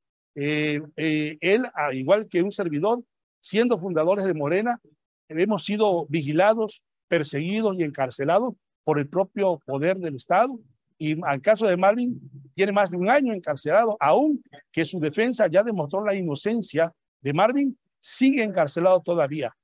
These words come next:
En estos momentos ya se presentó la apelación y pues el, ese es el tema que nos ocupa y que nos preocupa,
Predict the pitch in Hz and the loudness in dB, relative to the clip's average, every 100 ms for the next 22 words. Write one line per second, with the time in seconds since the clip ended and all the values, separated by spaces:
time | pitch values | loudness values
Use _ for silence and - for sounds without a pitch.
0 | _ 143 196 - 202 165 226 262 247 233 | _ -4 -4 -2 -2 0 0 0 -2 -4
1 | _ _ - 196 208 165 143 135 135 208 | _ _ 0 2 2 -2 -6 -8 -4 0
2 | 247 - _ _ - 139 151 - 135 139 | 0 -2 _ _ -6 0 0 0 -4 -4
3 | 127 196 226 277 254 _ _ - 165 175 | -4 2 2 2 -4 _ _ -8 -4 -2
4 | 165 156 156 151 156 190 226 240 233 - | -2 -2 -4 -4 -4 -4 0 0 0 -4
5 | 208 160 220 233 233 196 175 151 156 269 | -6 -2 0 0 0 -2 -4 -6 -6 0
6 | 262 240 170 160 151 135 143 131 277 269 | 2 2 0 -4 -4 -2 0 0 -2 0
7 | 180 | -2